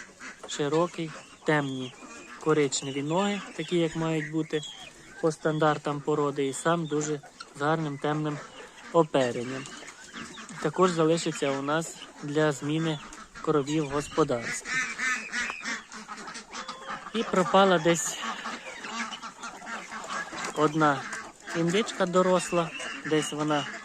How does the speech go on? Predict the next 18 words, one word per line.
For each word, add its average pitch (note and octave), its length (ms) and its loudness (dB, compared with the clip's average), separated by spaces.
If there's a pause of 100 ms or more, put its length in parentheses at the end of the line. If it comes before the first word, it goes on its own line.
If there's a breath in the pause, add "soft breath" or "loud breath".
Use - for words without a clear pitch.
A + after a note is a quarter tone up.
(140)
також, D3+ 440 2
напевно, C#3 500 2 (1000)
нанесла D3 720 2 (160)
яєць, F3 480 2 (180)
зробила D3 440 4
собі D3 240 -2
гніздо D#3 560 0 (380)
за E3 240 4 (200)
межами D#3 500 4
двору D3 380 4
і D#3+ 120 -4
її D#3+ 540 0 (680)
щось D#3 300 2
роздерло D3+ 540 4
або C#3 220 2
щось C3+ 200 -4
з'їло, D3 360 0
або... C3 340 -2